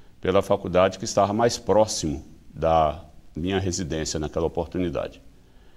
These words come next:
É, também tive hoje, pra gente qualificar a condição de trabalho,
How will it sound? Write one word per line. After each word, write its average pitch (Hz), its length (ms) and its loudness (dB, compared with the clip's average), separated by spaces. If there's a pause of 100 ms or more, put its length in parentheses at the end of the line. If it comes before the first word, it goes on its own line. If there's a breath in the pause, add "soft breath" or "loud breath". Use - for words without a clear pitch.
(380 soft breath)
É, 80 460 2 (960)
também 101 460 2
tive 90 580 -2 (340)
hoje, 92 440 2 (420)
pra 87 140 2
gente 87 520 0 (640 loud breath)
qualificar 98 960 2
a - 80 -4
condição 80 680 -4 (200)
de 78 140 -12
trabalho, 101 600 4